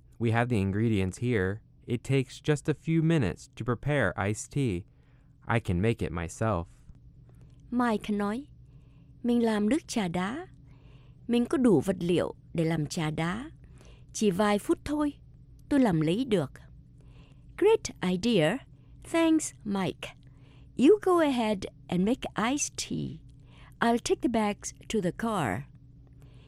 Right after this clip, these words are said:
Speaker 2: "Ý kiến hay, cảm ơn Mike. Anh làm trà đá đi.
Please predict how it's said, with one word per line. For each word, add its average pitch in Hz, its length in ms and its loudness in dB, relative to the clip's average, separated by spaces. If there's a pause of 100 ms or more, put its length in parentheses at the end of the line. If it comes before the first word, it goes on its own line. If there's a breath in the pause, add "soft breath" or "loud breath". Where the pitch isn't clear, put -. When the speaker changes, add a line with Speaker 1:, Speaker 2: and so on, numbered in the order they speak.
(340 soft breath)
Speaker 2:
"Ý 294 80 2
kiến 349 220 2
hay, 311 580 0
cảm 233 220 -2
ơn 233 180 0
Mike. 220 400 -4 (720 soft breath)
Anh 277 180 2
làm 226 180 2
trà 180 160 -2
đá 190 280 -2
đi. 254 260 -4